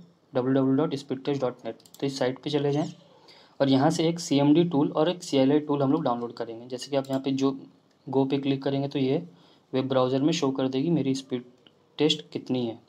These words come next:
लेकिन हम इसको चाहते हैं, हम अपनी run से और सीएमडी से करना चाहते हैं।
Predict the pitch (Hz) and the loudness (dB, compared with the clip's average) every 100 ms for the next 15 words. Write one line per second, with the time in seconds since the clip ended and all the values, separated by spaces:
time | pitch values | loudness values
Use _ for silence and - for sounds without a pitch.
0 | _ - 127 135 135 135 135 131 127 175 | _ -8 -4 0 0 0 0 -2 0 0
1 | 151 135 151 139 139 160 180 175 143 - | 0 2 4 6 4 4 0 0 -2 0
2 | 131 131 135 185 143 123 120 120 - 117 | 0 0 0 0 -2 -2 -6 -8 -12 -16